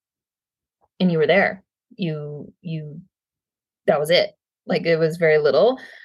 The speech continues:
Um, but was there any effort on the back end for you to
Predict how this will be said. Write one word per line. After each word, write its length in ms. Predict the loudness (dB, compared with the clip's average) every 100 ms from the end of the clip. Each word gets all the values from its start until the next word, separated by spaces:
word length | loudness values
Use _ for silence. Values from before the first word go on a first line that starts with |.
| -16 -4
Um, 320 | 0 0 -2
but 140 | 2 4
was 140 | 4
there 180 | 2 -2
any 260 | -6 -8 -6
effort 320 | -6 -2 -2 -2
on 120 | -2
the 100 | 0
back 280 | 2 0 0
end 340 | -2 -4 -10 -14 _
for 80 | -6
you 280 | -4 -4 -6
to 480 | -4 -2 -2 -6